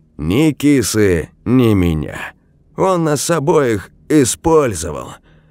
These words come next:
Когда хомяк понял, что я ему прикрыл доступ к шелухе, обрезкам моркови, яблочным семечкам и всякому такому, что можно в мусоре найти,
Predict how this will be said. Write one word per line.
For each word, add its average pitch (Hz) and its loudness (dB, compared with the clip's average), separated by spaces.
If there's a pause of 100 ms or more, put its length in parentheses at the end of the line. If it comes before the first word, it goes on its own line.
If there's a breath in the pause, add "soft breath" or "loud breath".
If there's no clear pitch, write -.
(100)
Когда 123 0
хомяк 139 0
понял, 135 0
что 107 -2
я 127 4
ему 107 0
прикрыл 101 0
доступ 92 0
к - -10
шелухе, 101 0 (240)
обрезкам 117 -2
моркови, 95 0
яблочным 98 -2
семечкам 107 -2
и 147 2
всякому 92 -2
такому, 104 -2
что 117 -2
можно 98 0
в 95 -2
мусоре 85 -2
найти, 85 0